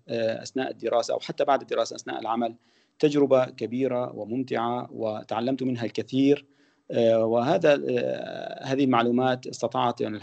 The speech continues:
وبفضل الله أن أنقلها مرة ثانية لمنطقتنا العربية في المملكة العربية السعودية، وأحاول قدر الإمكان من خلال، آه، تعليمي ومن خلال تدريسي لطلابي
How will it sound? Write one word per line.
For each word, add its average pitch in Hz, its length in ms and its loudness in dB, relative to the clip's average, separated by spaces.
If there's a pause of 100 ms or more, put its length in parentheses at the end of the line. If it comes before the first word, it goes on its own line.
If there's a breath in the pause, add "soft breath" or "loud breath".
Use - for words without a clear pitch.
وبفضل 123 520 0
الله 120 380 6 (420 soft breath)
أن 123 120 2
أنقلها 127 380 0
مرة 120 240 4
ثانية 117 680 -2
لمنطقتنا 110 580 -6
العربية 107 320 -4
في 110 100 -8
المملكة 113 300 -4
العربية 104 340 -6
السعودية، 117 680 -2 (400)
وأحاول 131 640 2
قدر 123 280 -4
الإمكان 117 540 -4
من 113 80 -2
خلال، 117 500 0
آه، 113 200 -4
تعليمي 113 720 -2
ومن 110 260 -8
خلال 117 380 -2
تدريسي 113 460 -12
لطلابي 113 580 0